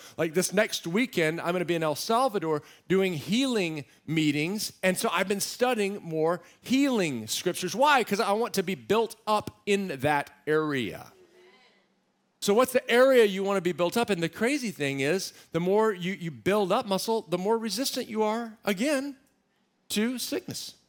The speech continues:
So, but here's the last one. So you're maintaining daily health, you're building strength in different areas, but then you actually fight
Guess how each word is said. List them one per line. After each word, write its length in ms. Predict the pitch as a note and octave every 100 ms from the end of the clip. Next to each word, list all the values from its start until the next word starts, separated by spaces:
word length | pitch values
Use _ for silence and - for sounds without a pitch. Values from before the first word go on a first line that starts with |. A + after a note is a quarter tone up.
| _ - - - _ _ _ -
So, 200 | A#3 A3
but 160 | A3
here's 260 | G3+ B3 -
the 80 | A3+
last 400 | A3+ A#3+ G#3+ G#3
one. 220 | F3+ G2 _ _ _ _ _ _ - -
So 320 | - E3+ D#3
you're 180 | D3+ F3+
maintaining 520 | E3 G#3+ G#3 G#3+ F3+
daily 300 | E3+ E3 D3
health, 520 | D3 F3 B2+ D3 - - _ -
you're 160 | D3
building 600 | A#2+ G#2 E3 A#3 B3+ D#3+
strength 480 | A#2+ - E3 D3 -
in 60 | C3+
different 300 | C3 C3 A#2+
areas, 400 | B2 B2 A#2 - _ _ -
but 240 | D#3 -
then 560 | G#3+ G#3+ D3 B2 A#2+ A2+ _ _ _ -
you 80 | D3+
actually 580 | D#3 - D3 C3+ A#2+ -
fight 420 | - - D#3 B2